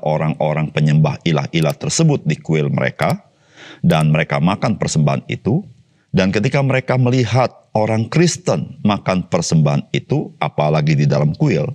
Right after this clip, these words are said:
maka mereka yang lemah imannya ini akan mengasosiasikan bahwa orang Kristen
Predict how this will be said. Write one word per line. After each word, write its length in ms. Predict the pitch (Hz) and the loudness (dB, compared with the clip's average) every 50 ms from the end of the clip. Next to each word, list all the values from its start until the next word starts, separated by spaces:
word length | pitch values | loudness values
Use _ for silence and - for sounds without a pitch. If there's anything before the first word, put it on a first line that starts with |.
| - - - - - _ _ _ _ _ _ _ _ _ _ _ _ - | -10 -14 -20 -20 -20 _ _ _ _ _ _ _ _ _ _ _ _ -2
maka 240 | 127 131 131 214 226 | 0 0 2 2 2
mereka 400 | 185 147 131 - - 131 135 131 | 2 2 2 0 0 0 2 2
yang 160 | 123 113 117 | 2 2 2
lemah 320 | 120 120 113 117 117 - - | 2 2 2 2 0 0 0
imannya 640 | - 123 113 117 120 120 123 127 127 123 110 - | 0 0 2 2 2 2 4 4 4 2 2 0
ini 480 | - 180 202 196 156 98 78 - - - - - | 0 2 4 4 4 2 2 0 -4 -4 -6 -6
akan 240 | 104 - - 107 110 107 107 98 | -6 -4 -2 -2 0 0 0 0
mengasosiasikan 1200 | - - 95 92 - - 101 - - 107 98 90 - - 165 156 - - 71 65 58 76 71 67 | -2 -4 -6 -4 -2 -4 -4 -2 -2 -2 -2 -2 -2 -2 -4 -2 -2 -4 -4 -2 -2 -2 0 0
bahwa 640 | 69 67 65 - - 64 69 69 73 117 170 185 - _ _ _ _ _ _ _ _ _ _ - | 0 0 -2 -4 -4 -2 -2 0 0 -2 -4 -6 -10 _ _ _ _ _ _ _ _ _ _ -2
orang 400 | 113 143 160 180 190 185 175 180 | 0 2 2 2 2 2 0 0
Kristen 400 | - 120 107 - - - 175 | 0 -2 -2 -2 -2 -2 -4